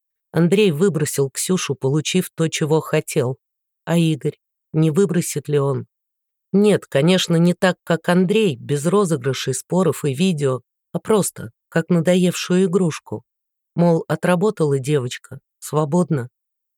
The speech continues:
Разве так не может быть? Да так и будет, конечно. Вопрос только в том, когда. Ксюша поморщилась, почувствовав запах дыма. Шофёр, добравшись до Широкого проспекта, сразу достал сигарету и смачно закурил,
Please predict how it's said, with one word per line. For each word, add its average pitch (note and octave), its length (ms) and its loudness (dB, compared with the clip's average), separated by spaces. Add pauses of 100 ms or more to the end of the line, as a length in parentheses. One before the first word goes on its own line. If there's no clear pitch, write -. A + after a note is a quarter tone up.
(200)
Разве D#3+ 340 0
так - 260 -4
не F3 100 4
может F#3 320 2
быть? B2 400 -6 (260)
Да C#3+ 140 -2
так - 260 -4
и D#3 60 2
будет, D3 400 -2
конечно. D3 640 -2 (480)
Вопрос E3+ 400 -2
только E3 320 -2
в - 160 -10
том, F3 300 2
когда. D#3 540 -2 (1200)
Ксюша - 400 -2
поморщилась, E3+ 720 0
почувствовав D#3 760 -2
запах E3+ 520 -2
дыма. D3 380 0 (540)
Шофёр, F#3+ 380 2
добравшись D#3+ 640 0
до D#3 100 0
Широкого D#3+ 560 0
проспекта, F3+ 640 -2
сразу E3+ 420 0
достал D#3+ 440 0
сигарету F#3 580 0
и D3 60 2
смачно D#3+ 560 0
закурил, F#3+ 600 0